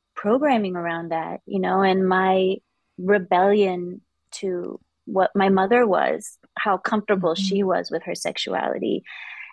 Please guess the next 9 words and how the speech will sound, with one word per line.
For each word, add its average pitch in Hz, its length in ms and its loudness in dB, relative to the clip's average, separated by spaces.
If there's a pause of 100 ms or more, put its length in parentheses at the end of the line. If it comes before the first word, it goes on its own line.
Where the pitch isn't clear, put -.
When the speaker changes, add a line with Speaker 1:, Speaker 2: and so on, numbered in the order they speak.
Speaker 1:
and 196 220 4
using 190 320 4
her 180 200 0
body 170 640 2
as 175 280 -2
her - 500 -2
currency. - 720 -6
And 175 420 -4 (440)
my 190 840 4